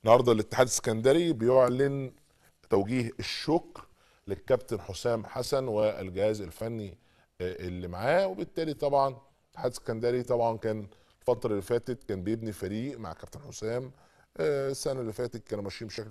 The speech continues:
كويس، السنة دي لحد ما في بعض الأمور الفنية اللي ممكن في اختلاف في وجهات النظر ما بين الجهاز الفني كابتن حسام حسن والحاج محمد مصلحي رئيس النادي ومجلس الإدارة،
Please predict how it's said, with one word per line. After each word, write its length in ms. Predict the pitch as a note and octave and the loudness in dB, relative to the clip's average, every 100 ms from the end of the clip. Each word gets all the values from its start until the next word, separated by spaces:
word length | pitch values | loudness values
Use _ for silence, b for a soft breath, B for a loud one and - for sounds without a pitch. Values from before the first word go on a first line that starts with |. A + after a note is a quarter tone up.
| - | -6
كويس، 160 | A#2+ A2+ | -6 -6
السنة 280 | - A#2 | -6 -4
دي 180 | A#2+ A#2 | -2 -4
لحد 340 | - A2 G#2 G#2 | -6 -6 -6 -8
ما 300 | G2+ A2+ - b b b | -8 -8 -10 b b b
في 160 | - A#2 | -4 2
بعض 280 | A2 A2 G#2 | 6 8 6
الأمور 480 | G2 G2+ A2+ A2+ G#2+ | -2 -4 -2 -4 -4
الفنية 500 | G2+ F#2 G2 G#2+ A2 | -8 -6 -6 -2 -2
اللي 140 | G#2+ | -2
ممكن 480 | A2 C3+ - C3 B2 - b b b | -4 -6 -4 -6 -6 -12 b b b
في 120 | D#3 | -6
اختلاف 480 | - - C3+ C3+ A#2+ | -6 2 6 6 4
في 160 | - | -2
وجهات 280 | A2 A2 A#2+ | 0 0 0
النظر 360 | A2+ A#2 A#2 A2 | 2 0 0 0
ما 100 | G#2 | 0
بين 360 | G#2+ A#2 F#2+ - b b b b | 0 0 -2 -10 b b b b
الجهاز 340 | B2 B2 C3+ A#2+ | 2 4 4 2
الفني 400 | G2+ A#2 B2 A#2 | -2 -2 -2 -4
كابتن 280 | A2 - G2 | -6 -8 -10
حسام 220 | G2 A2 | -8 -8
حسن 300 | A2+ - A2 | -6 -4 0
والحاج 1040 | A2+ A2+ G2+ - _ _ _ _ - A2+ | 2 2 0 -20 _ _ _ _ -6 -6
محمد 300 | G#2 A#2+ A2+ | -4 -4 -4
مصلحي 400 | G2+ F#2 A2+ G#2 | -6 -4 -6 -4
رئيس 260 | F#2+ A2 - | -4 -6 -8
النادي 360 | G2+ A2 G#2+ G2+ | -6 -4 -4 0
ومجلس 640 | G#2 G#2+ A2 G#2 G2 F#2+ | 0 0 -2 -4 -8 -10
الإدارة، 600 | E2 F#2 G#2 B2+ C#3 | -10 -6 0 2 0